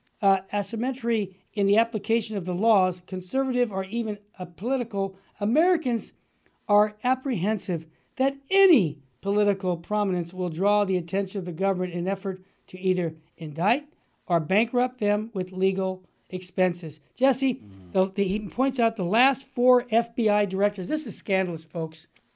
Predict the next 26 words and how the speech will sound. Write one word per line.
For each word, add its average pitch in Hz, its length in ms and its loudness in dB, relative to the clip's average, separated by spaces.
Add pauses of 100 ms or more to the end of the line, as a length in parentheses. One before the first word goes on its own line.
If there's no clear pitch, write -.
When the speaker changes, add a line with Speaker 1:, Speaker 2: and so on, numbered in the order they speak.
(320)
Speaker 1:
admitted 247 760 8 (580)
to 214 100 4
lying 226 380 6
twice 220 420 4
under 185 260 -2
oath. 165 380 -2
<laughs> - 540 -16
I 277 40 -2
mean, 285 240 0 (140)
is 262 120 -2
this 339 180 4
microphone 240 640 4
on? 226 120 4
Speaker 2:
How 277 120 2
come 165 140 4
they're 156 100 2
not 160 180 2
in 117 120 -4
prison? 151 340 -2
Speaker 1:
Yeah, - 80 0
exactly. 370 580 4
I'm 254 120 2
saying 277 240 -2
they 294 160 0
admitted 392 640 4
it. 190 240 4